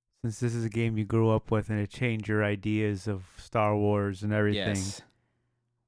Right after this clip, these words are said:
Speaker 1: what side did you choose?
Speaker 2: First time playthrough? I always, I went light side. I went light side male.
Speaker 1: Ultimately, what side did you choose in life?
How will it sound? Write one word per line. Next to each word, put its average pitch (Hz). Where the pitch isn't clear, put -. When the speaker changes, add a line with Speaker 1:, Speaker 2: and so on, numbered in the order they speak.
Speaker 1:
what 101
side 101
did 92
you 113
choose? -
Speaker 2:
First 156
time 214
playthrough? 233
I 170
always, 196
I 190
went 185
light 180
side. 85
I 156
went 170
light 156
side 131
male. 92
Speaker 1:
Ultimately, 123
what 113
side 113
did 113
you 107
choose 104
in 90
life? 90